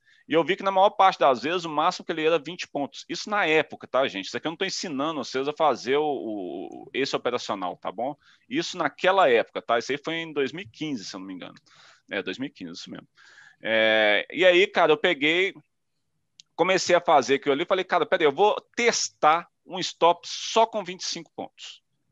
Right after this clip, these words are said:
Vou testar só assim, vamos ver se dá." Eu acho que não vai dar, não, que eu acho que é muito curto, mas vamos ver.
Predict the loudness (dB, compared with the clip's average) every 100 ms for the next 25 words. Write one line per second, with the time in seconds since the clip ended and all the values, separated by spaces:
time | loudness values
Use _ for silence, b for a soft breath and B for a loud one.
0 | _ _ -6 -2 0 -2 0 -2 0 -2
1 | -2 -4 -10 -12 _ _ _ -2 0 0
2 | -4 -4 0 2 6 4 2 -4 -2 0
3 | 2 0 -2 -4 -6 -6 -8 -10 -12 -14
4 | -10 -10 -10 -12 -6 -6 -4 -4